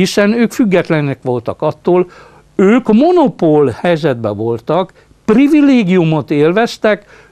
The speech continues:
csak ők köthettek üzletet a magyar iparcikkekre külföldön, és a nyersanyag beszerzést is csak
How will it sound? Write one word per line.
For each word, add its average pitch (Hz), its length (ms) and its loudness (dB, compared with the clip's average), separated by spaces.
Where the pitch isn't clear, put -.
csak - 400 -2
ők 233 440 0
köthettek - 720 -2
üzletet 139 580 -4
a 160 100 -6
magyar 151 360 0
iparcikkekre 117 1040 -6
külföldön, 196 680 -2
és 170 280 0
a 156 60 0
nyersanyag 185 720 0
beszerzést 143 800 -4
is - 220 -12
csak 160 180 -6